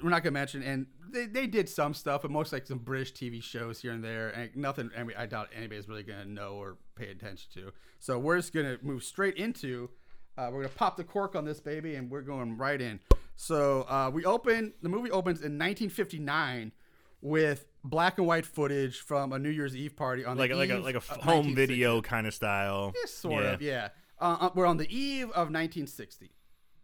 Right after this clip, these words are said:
Speaker 1: Uh, the credits play over the party footage of these late teens slash early twenty-somethings. They're dancing, they're having a great time, while this song called Recipe for Romance plays, and damn it,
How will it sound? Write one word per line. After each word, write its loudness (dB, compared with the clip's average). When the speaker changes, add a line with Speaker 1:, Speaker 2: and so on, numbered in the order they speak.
Speaker 1:
Uh, 8
the 4
credits 2
play 4
over 2
the -2
party 0
footage -2
of -4
these -6
late -2
teens 0
slash -2
early -2
twenty-somethings. -2
They're -4
dancing, 2
they're 2
having 0
a -2
great -2
time, -2
while 6
this 0
song 2
called 4
Recipe 0
for -2
Romance 2
plays, 0
and -6
damn 6
it, 4